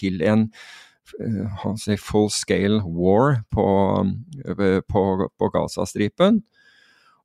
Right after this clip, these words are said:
Og så begynner du å trekke inn de, eh,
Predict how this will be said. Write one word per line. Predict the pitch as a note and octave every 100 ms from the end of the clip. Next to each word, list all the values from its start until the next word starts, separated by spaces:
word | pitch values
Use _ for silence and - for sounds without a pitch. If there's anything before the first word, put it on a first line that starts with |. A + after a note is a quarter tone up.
| A#2
Og |
så | - A2+ G2+
begynner | - - A#2+ F#2+
du | G#2
å | A2
trekke | A2+ - - G2
inn | G2+ G2 E2 G2
de, | G2 G2+ G2+
eh, | G2+ G2 F#2+